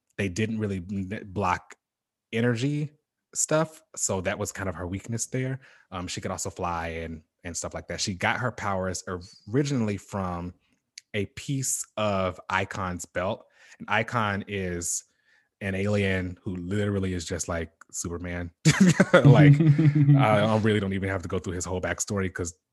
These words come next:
Speaker 1: pretty much just make it Superman's, it's the same thing, alien
Speaker 2: Superman
Speaker 1: on Earth.
Speaker 2: template six five four.
Speaker 1: Yep. <laughs> Exactly, same thing, Superman template. And, uh,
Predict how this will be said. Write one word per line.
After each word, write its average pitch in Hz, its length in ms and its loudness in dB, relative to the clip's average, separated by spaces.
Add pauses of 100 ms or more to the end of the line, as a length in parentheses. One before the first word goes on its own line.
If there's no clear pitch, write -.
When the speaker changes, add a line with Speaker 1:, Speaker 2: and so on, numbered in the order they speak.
(160)
Speaker 1:
pretty 92 260 -4
much 87 180 -4
just 92 180 -4
make 85 160 -6
it 85 220 -10
Superman's, 90 520 -6
it's 80 80 -8
the - 60 -6
same 85 220 -4
thing, 85 440 -10
alien 85 300 -8
Speaker 2:
Superman 107 440 -4
Speaker 1:
on 82 140 -6
Earth. 87 180 -4
Speaker 2:
template 92 280 -6 (220)
six - 320 -10
five 85 340 -8
four. - 320 -10 (560)
Speaker 1:
Yep. 113 260 0 (100)
<laughs> - 1600 4
Exactly, 98 480 0
same 110 280 2
thing, 90 300 -4
Superman 104 360 -2
template. 92 400 -6 (440)
And, 90 600 -4
uh, 85 440 -6